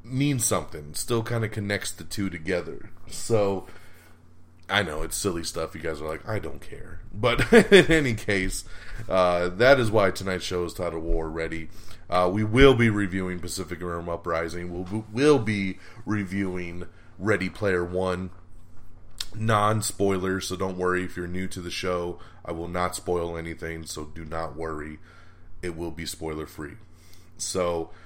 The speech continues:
uh, yeah, it's been a couple weeks. Our last episode, uh, was reviewing Tomb Raider. It was, "You Messed with the Wrong Family."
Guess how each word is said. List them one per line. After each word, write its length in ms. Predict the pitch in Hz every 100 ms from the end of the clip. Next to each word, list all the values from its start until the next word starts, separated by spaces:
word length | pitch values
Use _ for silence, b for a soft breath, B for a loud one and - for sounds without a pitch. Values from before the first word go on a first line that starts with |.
| B B
uh, 260 | 90 90 90
yeah, 180 | 95 165
it's 160 | 110 -
been 200 | 123 131
a 60 |
couple 300 | 117 110 95
weeks. 340 | 87 85 - 87
Our 100 | 90
last 380 | 101 110 110
episode, 680 | 110 107 104 - 101 98 98 - B B B -
uh, 340 | 85 85 87
was 200 | 87 90
reviewing 400 | 87 87 95 85
Tomb 320 | - 120 120
Raider. 540 | 117 117 113 117 113 104
It 60 | 90
was, 220 | 82 80
"You 40 |
Messed 300 | 85 98 101
with 100 | 101
the 60 | 95
Wrong 280 | 90 95 95
Family." 640 | - 104 107 104 107 104